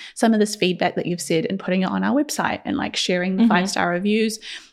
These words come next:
Speaker 1: You can also use, like, Trustpilot. So we use Trustpilot where you, after someone does, or, like, buys your product or your service, you ask them to fill out a Trustpilot survey.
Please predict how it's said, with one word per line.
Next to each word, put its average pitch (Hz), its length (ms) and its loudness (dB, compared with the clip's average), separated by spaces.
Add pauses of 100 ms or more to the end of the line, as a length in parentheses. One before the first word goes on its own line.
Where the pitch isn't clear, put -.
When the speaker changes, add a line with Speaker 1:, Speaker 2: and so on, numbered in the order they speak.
Speaker 1:
You 233 120 4
can 269 120 6
also 247 220 2
use, 220 240 4
like, - 160 -2
Trustpilot. 277 840 0
So - 140 0
we 202 100 4
use 190 280 -2
Trustpilot 190 680 0
where 180 120 2
you, 175 420 0 (500)
after 208 240 2
someone 208 300 2
does, 180 840 0
or, - 80 4
like, - 180 0
buys 285 240 4
your 277 80 4
product 240 380 4
or - 20 4
your 190 120 4
service, 190 580 2
you 185 100 2
ask 175 220 0
them 180 140 0
to 180 80 -4
fill 165 160 -2
out 170 120 0
a - 60 -4
Trustpilot 202 720 -2
survey. 254 560 2